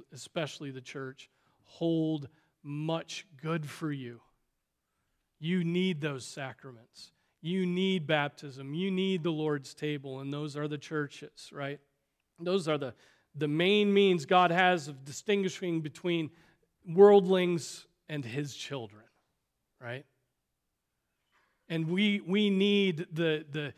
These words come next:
discipline of the elders, and we need the discipline of the preached word every week. We need, we need those marks of the church to be enacted. And the marks of the church are absent when you,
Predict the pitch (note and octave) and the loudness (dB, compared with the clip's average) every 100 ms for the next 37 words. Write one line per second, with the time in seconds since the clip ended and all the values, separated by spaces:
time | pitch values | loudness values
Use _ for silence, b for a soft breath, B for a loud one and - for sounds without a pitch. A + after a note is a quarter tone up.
0 | b - D3 G#3+ G#3+ G#3+ - F#3+ E3 D#3+ | b -12 6 6 6 -2 -4 -2 0 -2
1 | F#3+ E3 D3+ D3 E3 F3+ G3 F#3 E3+ D3 | -2 -2 -2 -4 -2 0 2 2 0 -2
2 | D#3+ F3+ G3+ F#3+ E3 D3 G3 G3 - F#3 | -2 0 2 0 0 0 -2 -4 -6 -4
3 | E3+ D3 C#3 - G3 F3+ - - E3 F#3 | -4 -6 -12 -4 -4 -4 -8 -8 0 2
4 | F3+ D#3 E3 E3+ D#3+ D3+ D3+ E3+ D3 - | 4 2 -2 -4 -2 -4 0 -2 -2 -8
5 | b b - F3 F#3 D#3 b b - F3 | b b -2 2 2 0 b b -4 0
6 | F3+ F#3 D3 F3 E3 D#3 E3 F3+ F3 - | 2 0 0 0 0 -2 -2 -2 -4 -8
7 | D3+ D3+ - E3+ D#3 - - D3 D3 D3 | -10 -10 -6 -4 -4 -6 -12 -6 -4 -4
8 | D3 D#3 D#3 D3+ C#3 b b b E3+ E3 | -4 -6 -6 -10 -12 b b b -6 -4
9 | C3+ C3+ D#3 D#3 G#3+ A#3+ G3+ E3 D3+ A#3 | -4 -6 -4 0 2 0 -4 -8 -8 -6
10 | G3 - E3 - E3 F3+ D#3+ - C#3 - | -6 -6 -10 -6 0 0 -2 -12 -16 -20
11 | _ _ D3+ C#3+ C#3+ | _ _ -10 -8 -8